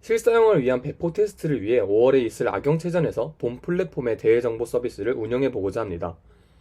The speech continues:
해당 대회 운영자와의 협의가 긍정적으로 진행된 상태로 오월 경영대학 학우분들께 실제로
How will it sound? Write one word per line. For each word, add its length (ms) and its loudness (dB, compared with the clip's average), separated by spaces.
해당 280 4
대회 160 6
운영자와의 1000 2
협의가 500 -2
긍정적으로 680 2
진행된 400 -4
상태로 420 -2
오월 380 4
경영대학 540 2
학우분들께 840 0
실제로 540 0